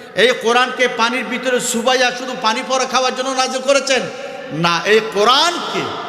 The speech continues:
এই কোরআনের ভিতরে যতগুলো আইন আছে, সে আইনগুলো সমাজের মধ্যে, দেশের মধ্যে বাস্তবায়ন করার জন্য আল্লাহ এই কোরআন আমাদের জন্য নাজিল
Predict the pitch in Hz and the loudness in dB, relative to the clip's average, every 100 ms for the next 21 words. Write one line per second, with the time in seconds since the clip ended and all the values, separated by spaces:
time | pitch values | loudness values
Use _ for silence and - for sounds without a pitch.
0 | - - 190 240 - 240 240 240 226 208 | -10 -2 2 2 2 2 4 2 -2 -4
1 | 233 226 214 220 220 208 220 214 226 262 | -2 0 2 0 0 2 4 4 4 0
2 | 262 254 - 226 170 - - - - 226 | 0 0 2 0 0 -6 -10 -6 0 2
3 | 202 269 302 262 269 254 240 - 240 269 | 4 2 0 -2 -4 -2 -4 -2 0 2
4 | 269 262 240 254 254 240 220 240 - 302 | 4 2 2 0 2 2 4 2 2 0
5 | 269 262 190 233 190 - - - 170 277 | 0 -2 2 2 2 0 -8 -4 2 4
6 | 302 - 285 262 254 - 233 202 214 214 | 2 2 4 4 2 2 0 2 0 2
7 | 214 208 208 196 208 196 190 185 190 185 | 2 2 2 0 2 2 2 2 0 0
8 | 185 180 170 160 151 147 | 0 0 -2 0 0 0